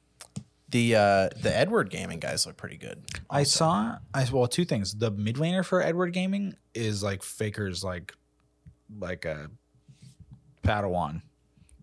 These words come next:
Speaker 2: Like,
Speaker 1: Protege.
Speaker 2: Yeah.
Speaker 1: Really?
Speaker 2: Like, yeah.
Speaker 1: Interesting.
Speaker 2: Yeah.
Speaker 1: I didn't know that.
Speaker 2: I saw a really interesting stat that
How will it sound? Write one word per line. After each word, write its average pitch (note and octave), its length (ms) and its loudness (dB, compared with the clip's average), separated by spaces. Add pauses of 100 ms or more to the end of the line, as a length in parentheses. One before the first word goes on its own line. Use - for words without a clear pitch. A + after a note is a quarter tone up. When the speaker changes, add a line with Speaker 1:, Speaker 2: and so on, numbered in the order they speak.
Speaker 2:
Like, G2+ 120 -4
Speaker 1:
Protege. G#2 500 2
Speaker 2:
Yeah. F#2+ 340 -2
Speaker 1:
Really? G#2 220 4
Speaker 2:
Like, F2+ 100 -10
yeah. F#2+ 160 -2 (300)
Speaker 1:
Interesting. - 500 -4
Speaker 2:
Yeah. F#2 160 -2 (140)
Speaker 1:
I G#2 60 -4
didn't G2 120 0
know F#2 140 -2
that. F2+ 140 -10 (360)
Speaker 2:
I B2+ 140 2
saw F#3 240 4
a A#3 40 0
really C#3+ 220 2
interesting C#3 400 -4 (220)
stat - 560 0
that B2+ 260 0